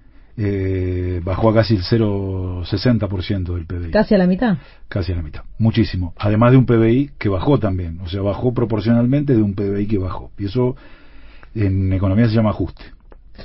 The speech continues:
Speaker 2: Vamos a preguntarle a Arnaldo Medina, para nosotros es un placer poder charlar con el viceministro de Salud, para preguntarle antes que nada qué es para él la universidad pública, qué significa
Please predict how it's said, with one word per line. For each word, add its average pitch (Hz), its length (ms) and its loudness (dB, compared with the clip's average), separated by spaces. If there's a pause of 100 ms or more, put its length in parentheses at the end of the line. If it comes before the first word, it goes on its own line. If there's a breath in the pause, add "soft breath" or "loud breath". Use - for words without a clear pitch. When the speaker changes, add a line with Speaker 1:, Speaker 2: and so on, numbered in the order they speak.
(360 soft breath)
Speaker 2:
Vamos 254 160 6
a 254 60 6
preguntarle 196 600 6
a 185 40 6
Arnaldo 208 560 4
Medina, 214 360 2
para 175 140 2
nosotros 185 300 2
es 180 100 0
un 240 220 8
placer 208 560 6
poder 180 240 4
charlar 180 340 0
con 180 140 2
el 175 80 2
viceministro 180 920 2
de 175 140 4
Salud, 214 600 6
para 220 200 8
preguntarle 277 500 6
antes 349 240 2
que 247 140 2
nada 302 260 4
qué 302 220 0
es 277 100 0
para 247 240 4
él 214 100 4
la 185 100 4
universidad 170 540 0
pública, 170 340 2
qué 254 120 2
significa 202 760 2